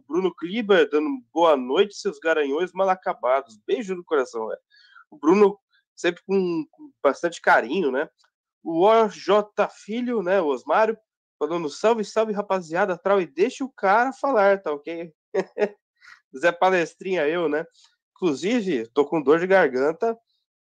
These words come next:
né? Então, assim, não sei se eu vou falar tanto assim.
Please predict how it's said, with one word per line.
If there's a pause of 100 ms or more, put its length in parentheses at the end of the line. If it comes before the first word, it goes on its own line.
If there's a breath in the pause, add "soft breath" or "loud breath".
(200)
né?
Então,
assim,
não
sei
se
eu
vou
falar
tanto
assim.